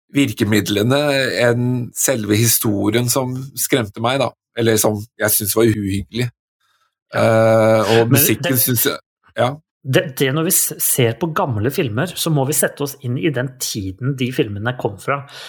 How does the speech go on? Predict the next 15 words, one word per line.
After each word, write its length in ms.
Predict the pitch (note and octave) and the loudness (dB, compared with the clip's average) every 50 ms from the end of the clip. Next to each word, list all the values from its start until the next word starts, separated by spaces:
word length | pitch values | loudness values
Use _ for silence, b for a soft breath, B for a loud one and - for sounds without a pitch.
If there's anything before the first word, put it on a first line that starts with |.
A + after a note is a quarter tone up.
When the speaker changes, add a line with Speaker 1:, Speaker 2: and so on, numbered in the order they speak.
| B B | B B
Speaker 1:
Ja. 120 | G#2+ G2 - | 0 2 2
Speaker 2:
Og 80 | C#3+ | 2
da 80 | D#3 D#3+ | 2 2
må 80 | D#3 C3+ | 0 0
vi 120 | C#3+ D#3+ D3 | 0 -2 -2
glemme 380 | D3+ E3 F3 E3 C#3 A2+ A2+ C#3 | -2 -2 -2 0 -2 -2 -2 -2
at 80 | - | -2
vi 80 | D3+ D#3+ | -2 -2
har 80 | E3+ | -2
sett 400 | - - - D3+ D3+ - _ _ - D#3 | 0 -2 -4 -6 -8 -14 _ _ -10 -6
like 400 | D3+ E3 D#3 B2 G#2+ - - D#3 | -4 -2 -2 -2 -4 -6 -10 -8
filmer 380 | D3 - D3+ A#2 G2+ F#2+ A2 C3 | -2 0 0 0 0 0 0 0
som 200 | D3+ - C#3+ C3+ C3+ | 0 0 -2 -4 -4
er 80 | C#3 C3+ - | -4 -6 -8
produsert 500 | - - D3 C3 D3 - C3 C3+ B2+ | -4 -4 -4 -2 -2 -2 -2 -2 -2